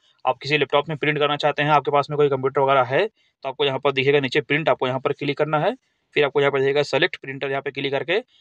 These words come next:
आप अपने प्रिंट आउट से इसे प्रिंट कर सकते हैं। लेकिन अगर आप अपने, अपने मोबाइल फ़ोन में इसको पीडीएफ़ फाइल बना करके डाउनलोड करना चाहते हैं, तो उसके लिए आपको यहाँ पर ऊपर साइड में आपको यहाँ पर दिखेगा तीन डॉट, आपको यहाँ पर क्लिक कर देना है। तीन डॉट के बाद फिर आपको यहाँ पर नीचे दिखेगा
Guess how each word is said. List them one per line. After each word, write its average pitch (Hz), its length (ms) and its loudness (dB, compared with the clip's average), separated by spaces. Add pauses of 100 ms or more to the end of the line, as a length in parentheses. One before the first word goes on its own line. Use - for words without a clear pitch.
(140)
आप 139 120 0
अपने 139 200 -4
प्रिंट 135 240 -4
आउट 147 160 2
से 151 80 -2
इसे 139 140 0
प्रिंट 139 240 -4
कर 120 140 -2
सकते 117 260 -6
हैं। 117 180 -12 (340)
लेकिन 143 200 -2
अगर 156 140 2
आप 160 100 2
अपने, 160 380 -6
अपने 151 200 -6
मोबाइल 147 300 -6
फ़ोन 156 180 -4
में 156 100 -2
इसको 170 220 -2 (380)
पीडीएफ़ 139 240 -6
फाइल 156 160 2
बना 147 200 0
करके 151 260 0
डाउनलोड 131 340 -2
करना 165 180 0
चाहते 165 260 0
हैं, 180 200 -2
तो 156 80 -2
उसके 143 200 0
लिए 147 80 4
आपको 139 160 0
यहाँ 127 160 0
पर 165 180 0 (380)
ऊपर 147 220 -4
साइड 151 180 0
में 160 80 -2
आपको 147 160 0
यहाँ 139 120 0
पर 139 120 0
दिखेगा 143 280 2
तीन 139 240 -12
डॉट, 139 240 -2
आपको 123 240 -2
यहाँ 127 160 -4
पर 123 140 -2
क्लिक 123 240 -2
कर 131 100 0
देना 147 200 0
है। 190 140 -4 (520)
तीन 151 120 -8
डॉट 160 140 -8
के 170 80 -8
बाद 175 140 2
फिर 165 140 -2
आपको 160 200 2
यहाँ 151 120 4
पर 165 120 0
नीचे 147 200 -2
दिखेगा 139 400 0